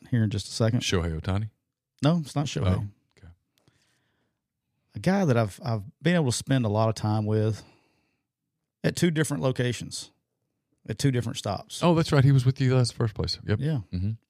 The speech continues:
Speaker 1: Was with me at Arkansas State.
Speaker 2: Yep.
Speaker 1: Was with him at Ole Miss.
Speaker 2: Mm-hmm.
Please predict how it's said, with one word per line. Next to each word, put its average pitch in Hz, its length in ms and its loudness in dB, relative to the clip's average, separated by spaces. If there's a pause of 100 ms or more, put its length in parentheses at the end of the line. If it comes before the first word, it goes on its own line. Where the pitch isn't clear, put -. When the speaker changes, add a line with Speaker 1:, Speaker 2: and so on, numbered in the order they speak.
Speaker 1:
Was - 120 -12
with 123 220 6
me 120 120 2
at 117 160 -2 (160)
Arkansas 120 460 0
State. 110 440 -2
Speaker 2:
Yep. 90 200 2 (800)
Speaker 1:
Was 131 160 2
with 135 220 4
him 127 180 2
at 120 60 2
Ole 123 140 2
Miss. 120 580 -2 (480)
Speaker 2:
Mm-hmm. 98 220 4